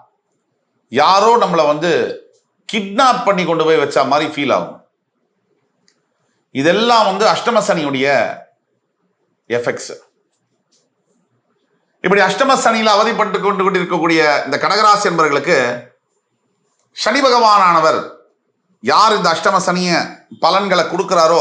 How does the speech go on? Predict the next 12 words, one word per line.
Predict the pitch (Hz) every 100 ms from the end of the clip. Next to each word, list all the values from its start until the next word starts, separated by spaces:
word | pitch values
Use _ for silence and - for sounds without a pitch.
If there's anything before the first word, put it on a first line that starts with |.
| 123
அவஸ்தையை | 160 196 202 196
கொடுக்கிறாரோ, | 139 165 147 147 147 107 - - _ _ _ _ _ _ _ _ _ _ _ _ _ _
ஜூன் | 113 208 277 247
பன்னிரெண்டாம் | 202 220 226 220 214 208
தேதி | 185 180 170
முதல் | 175 214 202 - _ _ -
நவம்பர் | 156 196 208 170
நாலாம் | 160 185 180 165
தேதி | 151 139
வரை | 139 - - - _ _ _ _ _
வக்ரகதியில் | 110 117 185 190 226 240 185 160 165 190 - - _ _ _ _ -
கும்பராசியிலேயே | 185 208 214 180 175 175 165 180 180